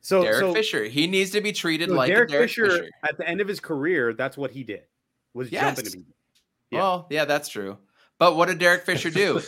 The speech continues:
Speaker 1: <laughs>
Speaker 2: Ran the offense, got it to Shaq and Kobe, operated the pick and roll, hit clutch shots when needed.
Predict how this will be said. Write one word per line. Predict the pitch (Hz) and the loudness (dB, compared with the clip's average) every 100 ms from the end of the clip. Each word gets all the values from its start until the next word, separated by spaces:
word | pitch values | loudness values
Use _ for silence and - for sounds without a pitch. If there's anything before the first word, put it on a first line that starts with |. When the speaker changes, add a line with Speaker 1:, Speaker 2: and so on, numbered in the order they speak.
| - | -12
Speaker 1:
<laughs> | _ _ | _ _
Speaker 2:
Ran | 107 120 160 196 | -4 2 2 4
the | 208 | 6
offense, | 175 156 151 151 156 - - 117 110 | 8 8 6 -2 -4 -8 -12 -20 -2
got | 131 165 | 4 4
it | 185 | 2
to | 165 | -4
Shaq | 170 156 160 | -2 -2 -2
and | 151 | -8
Kobe, | 139 120 120 123 120 _ - | -6 -4 -4 -6 -8 _ 0
operated | 131 170 175 170 165 | 2 2 0 -6 -6
the | 156 | -8
pick | 151 143 | -8 -6
and | 147 | -4
roll, | 131 120 120 120 _ _ | -2 -2 -2 -8 _ _
hit | - 147 143 | -6 -4 -4
clutch | - 143 143 143 | -6 2 2 2
shots | - 139 131 - | 0 2 0 -4
when | 120 113 | -14 -12
needed. | 107 90 85 | -12 -14 -18